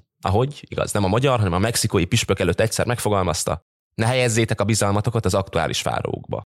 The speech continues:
lovaikba és harci szekereikbe." Az, hogy útmutatása Magyarországon pusztába kiáltott szó maradt, alig ha rajta múlt. A püspökök a konfrontáció helyett számos ügyben inkább hallgattak, vagy a kormány támogató álláspontra helyezkedtek.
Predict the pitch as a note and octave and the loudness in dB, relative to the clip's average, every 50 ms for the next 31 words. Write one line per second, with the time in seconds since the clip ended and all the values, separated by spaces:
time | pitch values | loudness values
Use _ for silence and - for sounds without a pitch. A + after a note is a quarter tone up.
0 | _ _ - G2 F2+ G#2+ G#2 F#2+ F#2 - - - - - - - - - - - | _ _ -2 0 2 4 4 2 2 0 -2 -4 -4 -4 -4 -4 -4 -4 -4 -4
1 | - - - - - - - - - - - - - - - - _ _ _ _ | -6 -6 -6 -6 -6 -6 -6 -6 -6 -8 -8 -10 -12 -14 -14 -16 _ _ _ _
2 | _ _ _ _ - C3+ C3+ - C#3 C3+ C3+ C3 - B2 A2+ A2 G#2+ - G2+ G2 | _ _ _ _ -2 -2 0 2 2 4 4 2 2 2 0 -2 0 0 -2 -2
3 | - G2+ G2+ G#2+ G#2+ A2 G#2 G#2 G2 - G2+ F2 F2 F#2 F#2 F2+ A#2 A2 - - | 0 0 0 2 4 4 4 4 2 2 0 0 0 0 0 2 2 2 2 2
4 | G#2+ G2+ G2 G2 - G2+ F#2+ F#2+ E2+ F2+ - - - A2 A2+ A#2 A#2 B2 B2 A#2+ | 0 0 0 0 0 0 0 2 0 0 0 2 2 2 4 4 4 2 2 0
5 | - - - F#2+ F2+ - - - - - - - - B1 - - - - - _ | -2 -2 -2 -2 -2 -2 -4 -6 -6 -6 -6 -6 -8 -8 -8 -8 -12 -14 -16 _
6 | _ _ _ _ _ - - - C#3 B2 - C#3 A#2 B2+ - C3+ - - B2 A#2 | _ _ _ _ _ -8 -2 0 0 0 0 0 0 0 -2 -2 0 0 0 0
7 | - B2 A2 - G#2+ G#2 - - A2 G2 G2 F#2+ F#2+ - - A2+ A2 A2+ G#2+ G2 | 0 0 0 0 0 -2 0 0 0 2 2 2 0 0 0 0 2 2 2 2
8 | - A2 G2 F#2 F#2+ F#2 F#2 F#2 F2 - F#2+ F2+ F#2+ G2 G2+ - - - - - | 0 0 0 0 0 0 0 -2 -2 0 0 2 2 2 2 0 0 -4 -6 -2
9 | - F2 E2+ - G#2 G#2 G2 G2 F2+ E2 - - F2 E2+ F2 F2 F2 F2 - E2 | -2 -2 -2 0 0 0 2 0 -2 -2 -2 -2 -2 -2 -2 -2 -2 -2 -2 -2
10 | D#2+ E2 F2 - - - - - - - - F#2 - - - - - - - - | -4 -2 -2 -4 -4 -4 -4 -6 -6 -6 -6 -6 -6 -6 -6 -8 -8 -10 -12 -14
11 | - - - | -18 -20 -20